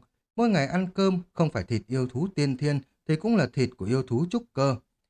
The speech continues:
Viện trưởng của học viện Thanh Nguyệt cũng không thể sung sướng được như vậy. Ăn xong thì Võ Tòng và Tây Môn Mập Mạp lên đường. Giang Thái Huyền nhìn Lý Quảng. "Không cần gấp, đợi đến khi Vương Minh Minh trả xong nguyên tệ, người có thể ăn." Lý Quảng cười ngượng ngùng,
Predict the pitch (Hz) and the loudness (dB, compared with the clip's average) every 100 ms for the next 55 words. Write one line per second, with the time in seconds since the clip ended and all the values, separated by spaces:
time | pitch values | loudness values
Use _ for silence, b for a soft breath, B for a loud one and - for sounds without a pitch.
0 | _ _ 170 160 165 104 131 131 139 139 | _ _ 2 4 0 2 0 -2 -2 -2
1 | - 196 185 120 - 135 - 147 127 90 | 0 2 4 2 -2 -10 -4 -2 -2 -6
2 | - 123 117 117 139 214 87 117 117 117 | -2 -2 0 0 0 0 0 -2 -2 -4
3 | - _ _ _ _ _ _ _ 190 185 | -8 _ _ _ _ _ _ _ 0 0
4 | 180 196 185 139 127 147 196 131 113 107 | 2 0 0 0 0 0 -2 -2 0 -2
5 | 131 123 123 117 110 - 104 98 135 156 | 0 0 2 2 -2 -2 -4 -4 -2 0
6 | 139 120 90 - _ _ _ 185 196 202 | 0 0 -2 -6 _ _ _ 0 2 2
7 | 214 160 113 110 110 101 156 - 147 98 | 0 2 2 2 0 0 0 0 0 -2
8 | - _ _ _ _ - 143 - 87 107 | -4 _ _ _ _ -4 -4 -2 -4 0
9 | 202 - _ _ _ 156 147 143 156 196 | -2 -2 _ _ _ 0 2 2 2 2
10 | 196 185 185 185 180 180 180 175 110 - | 2 2 2 2 2 4 2 2 -2 -2
11 | 117 113 113 107 - 113 - _ - 127 | -2 0 0 -2 -2 -4 -4 _ -6 -2
12 | 117 175 175 98 - 127 113 _ _ _ | -2 -2 -4 -6 -2 -4 -4 _ _ _
13 | _ _ _ _ _ _ _ _ _ 190 | _ _ _ _ _ _ _ _ _ 0
14 | 247 156 90 - 127 113 117 - 120 117 | 2 0 0 -2 -2 0 -2 -4 -4 -2